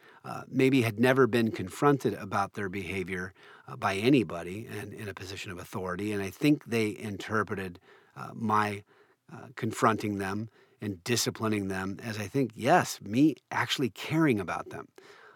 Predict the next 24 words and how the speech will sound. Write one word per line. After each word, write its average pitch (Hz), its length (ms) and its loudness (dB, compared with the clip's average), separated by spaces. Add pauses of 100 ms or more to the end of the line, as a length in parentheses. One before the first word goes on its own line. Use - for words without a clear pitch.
uh, 131 200 -12
caring, 165 420 6
uh, 120 220 -6 (380)
enough 135 280 4
about 127 380 8
them 104 420 0
that 113 180 -2
I 113 200 2
would 104 300 -4 (600)
actually 113 600 2 (460)
confront 139 420 4
them 98 180 0
with 95 160 -10
the 107 60 -10
problem, 127 540 4 (300)
caring 117 300 4
about 107 240 4
their 110 120 -2
future, 151 300 0
caring 131 340 4
about 113 220 2
their 113 120 0
personal 120 540 -2
development, 104 680 -2